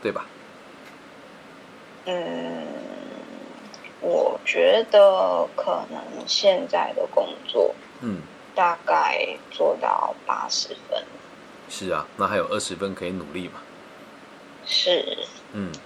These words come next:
Speaker 1: 然后再来就要看你的，你的升迁机会有没有可能当组长，或是他去其他的部门历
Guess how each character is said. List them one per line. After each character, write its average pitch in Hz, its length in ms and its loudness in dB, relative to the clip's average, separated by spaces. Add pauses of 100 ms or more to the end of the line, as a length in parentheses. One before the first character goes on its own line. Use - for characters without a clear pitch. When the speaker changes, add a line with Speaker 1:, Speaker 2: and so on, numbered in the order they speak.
(120)
Speaker 1:
然 101 80 2
后 123 120 6
再 139 140 4
来 104 80 2
就 123 100 4
要 127 60 8
看 113 280 0
你 101 100 -2
的， 98 140 -4
你 107 220 -4
的 117 40 0
升 139 200 -2
迁 143 160 -2
机 131 100 -2
会 135 160 4
有 101 60 0
没 101 100 0
有 139 80 4
可 117 100 -4
能 92 120 -4
当 117 200 0
组 104 200 -6
长， 98 160 -2
或 117 100 -4
是 123 100 -6
他 131 220 4
去 147 160 -2
其 - 180 -4
他 117 180 2
的 104 80 2
部 127 140 -4
门 85 220 -6
历 98 100 -10